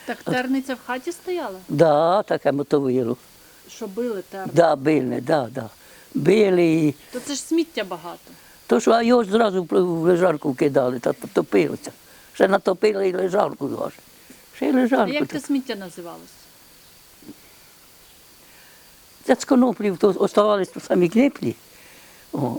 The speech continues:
Speaker 2: я як сьогодні бачу і знаю, як то ті ж гниплі із коноплів.
Speaker 1: Е, як, як ви кажете?
Speaker 2: Я, я й не знаю, як. По-, порохня.
Speaker 1: Книплі чи?
Speaker 2: Гниплі.
Speaker 1: Гн-, гниплі?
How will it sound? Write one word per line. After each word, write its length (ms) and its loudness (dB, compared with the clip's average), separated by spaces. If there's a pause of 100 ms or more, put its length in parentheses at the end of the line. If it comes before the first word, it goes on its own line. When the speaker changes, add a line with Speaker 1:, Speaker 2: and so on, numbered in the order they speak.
Speaker 2:
я 220 2
як 180 -2
сьогодні 440 2
бачу 340 0
і 60 -4
знаю, 340 -2
як 200 0
то 120 0
ті 220 -2
ж 120 -14 (1040)
гниплі 580 0 (360)
із 140 -6
коноплів. 600 0 (100)
Speaker 1:
Е, 60 -16 (680)
як, 140 -6 (100)
як 240 -10
ви 80 -12
кажете? 460 -20 (800)
Speaker 2:
Я, 240 2
я 160 2
й 100 2
не 140 2
знаю, 400 0
як. 140 0
По-, 240 -6
порохня. 540 0
Speaker 1:
Книплі 600 -6 (100)
чи? 80 -10
Speaker 2:
Гниплі. 640 0 (200)
Speaker 1:
Гн-, 140 -8 (260)
гниплі? 500 -6